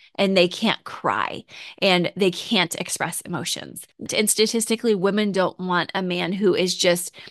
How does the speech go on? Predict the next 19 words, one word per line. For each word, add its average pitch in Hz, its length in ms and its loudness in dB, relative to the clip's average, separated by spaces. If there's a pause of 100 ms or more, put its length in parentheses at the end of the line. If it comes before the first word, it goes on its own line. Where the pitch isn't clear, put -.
(300)
absolutely 220 1000 2 (120)
ultra 202 720 4 (140)
needy 214 800 2
or 185 260 2
can't 214 640 0 (100)
ever 214 340 4
have 196 320 0
any 196 280 -2
stamina 185 640 2
to - 160 -6
stand 196 600 2
up 196 200 0
for 214 80 -2
themselves 180 580 0
and 180 80 0
what 180 160 -2
they 170 100 2
believe 185 480 0
in, 196 320 4